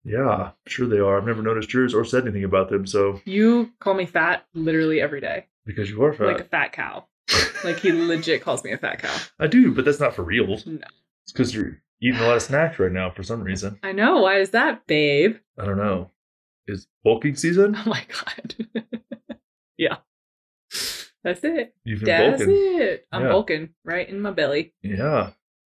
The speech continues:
Speaker 2: I do be pregnant, Frank.
Speaker 1: You are pregnant, yes. Allegedly. I'm not sure whose it is, but
Speaker 2: I know, 'cause I got pregnant with a fucking needle.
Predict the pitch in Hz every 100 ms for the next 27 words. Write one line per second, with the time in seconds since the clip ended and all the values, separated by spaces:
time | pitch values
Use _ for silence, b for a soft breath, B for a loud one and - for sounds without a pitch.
0 | _ 160 160 175 196 190 120 127 - 82
1 | 82 - _ _ 107 107 107 107 95 87
2 | 67 67 - - _ _ _ - 95 85
3 | - 53 - _ _ - 104 101 - 98
4 | 101 98 85 82 - 82 - _ _ _
5 | _ _ _ 170 175 175 160 160 175 175
6 | 180 - 196 190 170 156 165 156 165 180
7 | 175 160 185 165 170 175